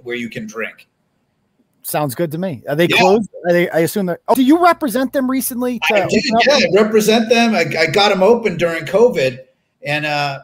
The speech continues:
Speaker 1: part of the deal was my kids get free tokens for life.
Speaker 2: <laughs>
Speaker 1: Dude, let me tell you something. That was, like, the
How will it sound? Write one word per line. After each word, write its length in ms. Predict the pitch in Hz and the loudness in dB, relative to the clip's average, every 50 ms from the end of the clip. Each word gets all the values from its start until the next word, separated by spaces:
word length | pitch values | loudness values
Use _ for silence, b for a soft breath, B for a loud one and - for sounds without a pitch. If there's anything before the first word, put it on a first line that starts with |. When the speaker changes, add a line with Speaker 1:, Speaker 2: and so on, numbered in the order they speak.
| _ | _
Speaker 1:
part 220 | - 175 185 196 190 | -4 -2 0 0 -2
of 60 | 175 | -4
the 60 | 170 | -6
deal 300 | 139 151 180 208 220 190 | -4 0 2 2 2 2
was 220 | 165 151 143 139 135 | 0 -4 -6 -6 -6
my 140 | 135 135 123 | -6 -6 -6
kids 400 | 110 - - 190 202 196 147 139 | -8 -6 -4 -2 -2 -2 -4 -8
get 200 | 143 135 - - | -12 -12 -14 -14
free 260 | - - 160 160 147 | -18 -20 -20 -20 -14
tokens 540 | - - 156 165 160 160 151 131 117 - - | -8 -6 -6 -6 -6 -8 -14 -16 -16 -16 -12
for 140 | - 135 127 | -10 -10 -8
life. 300 | 120 139 147 139 120 - | -4 -2 -2 -2 -2 -2
Speaker 2:
<laughs> 1200 | - - 523 466 453 415 392 494 466 403 - - - - - - _ - - - _ - - - | -6 -10 -12 -16 -18 -20 -20 -20 -20 -20 -20 -14 -12 -12 -12 -10 _ -16 -16 -14 _ -14 -4 0
Speaker 1:
Dude, 120 | 208 180 170 | 2 2 4
let 80 | 180 185 | 4 2
me 80 | 196 | 2
tell 220 | 190 - 214 190 190 | 0 0 0 2 2
you 120 | 185 175 | 2 2
something. 460 | - - 160 143 139 139 143 120 110 117 | 0 0 -2 -2 -4 -4 -6 -8 -6 -6
That 160 | 147 156 170 | -6 -4 -4
was, 120 | 175 151 | -4 -4
like, 200 | 185 180 - - | -4 -6 -4 -4
the 240 | - 151 135 - - | -4 -6 -6 -6 -8